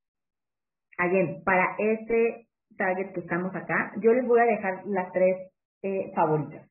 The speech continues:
¿no? La primera es RappiCard, Bexi, que ya sé que en su casa la conocen, pero existe, y Hey Banco.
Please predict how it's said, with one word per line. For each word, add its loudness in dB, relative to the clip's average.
¿no? -8
La 4
primera 2
es -2
RappiCard, 0
Bexi, 0
que 0
ya 2
sé -2
que -4
en -4
su -8
casa -2
la -2
conocen, -2
pero -2
existe, -4
y 2
Hey 2
Banco. -4